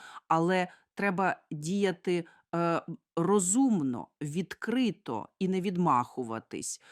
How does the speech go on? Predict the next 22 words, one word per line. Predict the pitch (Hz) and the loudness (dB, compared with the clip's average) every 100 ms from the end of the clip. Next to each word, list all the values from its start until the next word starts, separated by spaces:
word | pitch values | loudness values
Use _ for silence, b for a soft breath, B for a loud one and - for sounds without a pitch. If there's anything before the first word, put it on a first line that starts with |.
| B B - | B B 0
Ініціативи | 202 202 233 208 294 285 | 0 0 -2 -2 -2 -2
будуть, | 208 131 123 123 120 147 | -2 -4 -6 -6 -6 -4
зміни | 185 247 262 | 0 2 2
можливі, | 247 202 143 135 123 127 123 | 2 -2 -2 -2 -4 -6 -8
і | 170 | -6
з | 165 | -6
часом | - 220 254 - 180 | -4 -4 -4 -6 -6
навіть | 170 185 180 - B B B | -4 -2 -4 -6 B B B
певна | - 202 190 190 | 0 0 2 -2
стабільність | - - 196 170 262 240 202 - - | -2 -4 -4 0 0 0 -2 -4 -8
і | |
сприйняття | - 180 170 165 - 202 | -6 -6 -4 -6 -6 -6
з | |
боку | 160 165 156 165 | -4 -4 -4 -4
людей. | 156 151 139 123 85 - B B B - | -4 -4 -2 -2 -4 -8 B B B 0
Але | 175 175 180 - - | 2 2 0 -2 -6
без | 139 185 160 | 0 0 0
дій | 147 170 247 277 - _ _ | -4 -4 -2 -2 -6 _ _
нічого | 170 170 160 - 185 196 _ _ | -2 -2 -2 -4 -4 -4 _ _
само | - - 151 156 165 | -10 -4 -2 -2 -4
не | 131 | -6
пройде. | - 127 113 - | -8 -8 -8 -12